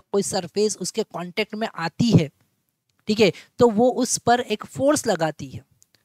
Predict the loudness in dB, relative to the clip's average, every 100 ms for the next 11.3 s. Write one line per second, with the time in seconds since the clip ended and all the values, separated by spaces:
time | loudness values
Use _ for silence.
0 | -8 -4 -4 -4 -6 -6 -12 -12 -12 -10
1 | -10 -8 -6 -4 -6 -8 -10 -12 -10 -10
2 | -6 -6 -8 -8 -8 -6 -4 -4 -6 -16
3 | -6 -2 0 0 -2 2 2 2 -2 -6
4 | -6 -8 -8 -6 -6 -4 -2 -2 -2 -4
5 | -12 -10 -2 -2 2 2 2 -2 -4 -4
6 | -2 -2 -2 -4 -4 -4 -4 -4 -8 -8
7 | -10 -8 -6 -6 -6 -10 -8 -8 -8 -10
8 | -12 -2 0 0 -2 -2 0 -2 -2 -2
9 | -2 -6 -8 -8 -2 0 0 -2 -8 -8
10 | -8 -6 -6 -10 -12 -12 -12 -12 -12 -16
11 | -18 -20